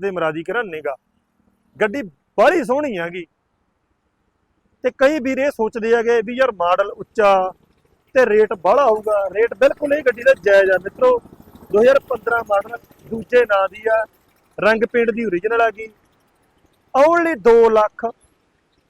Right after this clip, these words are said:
ਤੇ ਪੰਤਾਲੀ ਹਜ਼ਾਰ ਰੁਪਇਆ ਡਿਮਾਂਡ ਆ। ਜਿਹੜਾ ਬੰਦਾ ਪੰਜਾਹ ਬੰਦਿਆਂ ਨੂੰ ਵੀਡੀਓ ਸ਼ੇਅਰ ਕਰਕੇ ਆਊਗਾ, ਚਾਹੇ ਗਰੁੱਪ 'ਚ ਕਰ ਦੇ, ਚਾਹੇ ਇਕੱਲੇ ਇਕੱਲੇ ਬੰਦੇ ਨੂੰ ਕਰ ਦੇ, ਉਹਦੇ ਵਾਸਤੇ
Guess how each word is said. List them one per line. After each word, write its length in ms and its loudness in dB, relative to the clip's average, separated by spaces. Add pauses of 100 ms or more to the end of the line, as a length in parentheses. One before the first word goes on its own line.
(320)
ਤੇ 80 4
ਪੰਤਾਲੀ 540 0
ਹਜ਼ਾਰ 220 2
ਰੁਪਇਆ 280 -2
ਡਿਮਾਂਡ 380 -2
ਆ। 160 0 (760)
ਜਿਹੜਾ 320 0
ਬੰਦਾ 380 -2 (800)
ਪੰਜਾਹ 320 2
ਬੰਦਿਆਂ 320 0
ਨੂੰ 120 -4
ਵੀਡੀਓ 240 -8
ਸ਼ੇਅਰ 280 -4
ਕਰਕੇ 340 -6
ਆਊਗਾ, 260 -4
ਚਾਹੇ 240 -6
ਗਰੁੱਪ 300 -8
'ਚ 100 -14
ਕਰ 220 -8
ਦੇ, 100 -6
ਚਾਹੇ 260 -4
ਇਕੱਲੇ 300 -4
ਇਕੱਲੇ 240 -4
ਬੰਦੇ 240 -8
ਨੂੰ 100 -8
ਕਰ 200 2
ਦੇ, 200 2 (920)
ਉਹਦੇ 260 4
ਵਾਸਤੇ 280 0